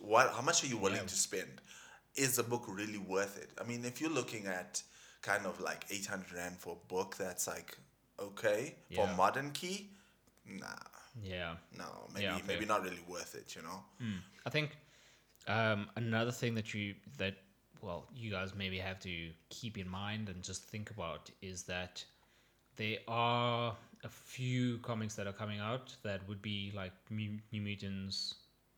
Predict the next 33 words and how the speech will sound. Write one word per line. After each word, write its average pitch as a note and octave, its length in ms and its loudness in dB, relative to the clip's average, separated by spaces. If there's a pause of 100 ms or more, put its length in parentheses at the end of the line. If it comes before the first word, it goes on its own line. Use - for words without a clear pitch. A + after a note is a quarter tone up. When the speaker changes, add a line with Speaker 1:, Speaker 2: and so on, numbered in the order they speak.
(540)
Speaker 2:
issue F#2+ 1000 -6 (380)
with G2+ 100 -10
the F2+ 240 -4 (240)
first G2+ 200 -8
appearance G2+ 240 -6
of G#2 60 -14
Thor. A#2 260 -4 (920)
The, G#2+ 240 -2 (920)
anyway, B2+ 280 6 (240)
the A2+ 80 -2
New A#2 160 4
Mutants, A2+ 640 4
um, G2+ 300 2
Speaker 1:
Sorry, G2 220 4
I'm F2+ 100 -4
drawing F#2+ 240 -2
blanks F#2+ 420 0
here. D3 920 8
Speaker 2:
<laughs> - 20 -
eighty-six, B2+ 500 4
I A2+ 60 4
think A2+ 180 2
it A2 80 2
was. A#2+ 280 4 (540)
Um, A2+ 100 4
Speaker 1:
Oh, D#3+ 180 12
uh, D3 140 12
Speaker 2:
there C3 120 10
Speaker 1:
New B2 40 8
Speaker 2:
are, C3 60 8
Speaker 1:
Mutants C3 260 8
Speaker 2:
like, C3 120 12
Speaker 1:
ninety-eight. A2 420 12